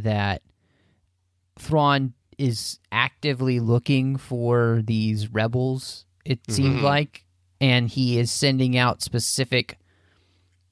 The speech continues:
Speaker 1: droids to specific areas because, it, like, he was looking at that map when they get back to that office and they're talking, and it seems like he's been sending them out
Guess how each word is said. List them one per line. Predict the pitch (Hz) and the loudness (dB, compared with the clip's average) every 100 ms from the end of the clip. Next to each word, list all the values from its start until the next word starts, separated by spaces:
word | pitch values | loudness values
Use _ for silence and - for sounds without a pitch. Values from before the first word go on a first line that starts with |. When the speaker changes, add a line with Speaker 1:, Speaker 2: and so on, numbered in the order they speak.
| _ _ _ - | _ _ _ -8
Speaker 1:
droids | 139 131 131 120 - | -2 2 2 0 -2
to | 117 | -6
specific | - 113 - 135 127 - - | -4 -4 0 2 0 -2 -2
areas | 113 117 110 95 95 - - - | -2 0 0 0 -2 -6 -10 -6
because, | 123 127 113 110 | -2 0 0 -2
it, | 110 - 80 | -6 -6 -12
like, | 104 82 104 113 | -10 -6 -6 -4
he | 123 | -4
was | 120 117 | -4 -2
looking | 135 151 120 | 0 0 0
at | 107 | 0
that | 95 | -2
map | 104 120 110 - | 0 0 0 0
when | 113 104 | -2 -2
they | 101 | 0
get | 101 - | -2 0
back | 104 98 | -2 -4
to | - 110 95 104 113 | -4 -2 -2 -4 -6
that | 107 101 - | -2 -2 0
office | 110 104 98 92 - - _ - - - | -2 -2 -4 -6 -10 -14 _ -20 -20 -8
and | - 104 | -4 -2
they're | 101 | 2
talking, | 127 123 - 90 95 - - _ - | 2 2 0 -4 -6 -12 -20 _ -4
and | 117 | -2
it | 107 | -2
seems | - 123 117 | -2 -2 0
like | 113 - | 0 0
he's | 117 110 | -2 -2
been | - 113 107 | 0 0 2
sending | 127 120 110 | 0 0 0
them | 110 | 2
out | 120 110 | 2 2